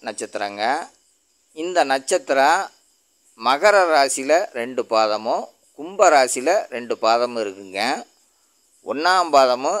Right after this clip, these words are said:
ரெண்டாம் பாதமும் மகர ராசியில இருக்குது. மூணாம் பாதமும் நாலாம் பாதமும் கும்ப ராசியில இருக்குதுங்க. இந்த நட்சத்திரத்தோட பெயர் எழுத்துக்கள் எது எதுன்னு பார்த்தீங்கன்னா,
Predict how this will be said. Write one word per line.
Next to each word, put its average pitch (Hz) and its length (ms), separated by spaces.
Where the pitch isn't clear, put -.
ரெண்டாம் 139 460
பாதமும் 120 560
மகர 120 340
ராசியில 107 440
இருக்குது. 101 500
மூணாம் 185 420
பாதமும் 131 520
நாலாம் 147 500
பாதமும் 120 560
கும்ப 208 300
ராசியில 127 420
இருக்குதுங்க. 92 440
இந்த 208 320
நட்சத்திரத்தோட 156 1040
பெயர் 165 300
எழுத்துக்கள் 127 480
எது 117 200
எதுன்னு 113 320
பார்த்தீங்கன்னா, 107 560